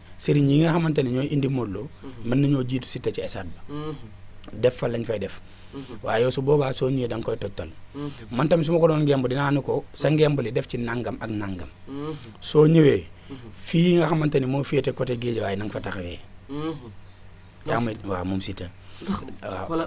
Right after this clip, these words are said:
Speaker 2: lu tax mu taxawee côté
Speaker 1: Waaw, ndax xam nga rawxaanu arène nationale bu nekkee da ngaa yor victoire di ko indaale.
Speaker 2: Mhm.
Speaker 1: Daa am foo war a taxawee.
Speaker 2: Mhm.
Speaker 1: Bu nekkee da ngay lijjanti victoire daa am foo war a taxawee.
Speaker 2: Mhm.
Speaker 1: Te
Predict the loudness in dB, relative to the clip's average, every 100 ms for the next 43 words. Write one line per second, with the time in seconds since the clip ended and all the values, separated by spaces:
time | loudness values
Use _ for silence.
0 | -6 -12 -12 -6 -6 -6 -10 -10 -12 -12
1 | -12 -4 -2 0 0 0 0 4 4 6
2 | 6 6 4 2 0 0 2 0 -2 -4
3 | -6 -4 0 0 2 0 2 0 2 0
4 | -2 -4 -2 -2 -4 -4 -4 -2 -2 -4
5 | -8 -12 -12 -8 -2 -2 0 -2 -2 -6
6 | -10 -12 -14 -14 -12 -8 -6 -6 -6 -4
7 | 2 2 4 2 4 4 4 4 2 0
8 | -6 -2 0 0 -2 -2 -2 -4 -4 -6
9 | -8 -10 -10 -6 -4 -4 -4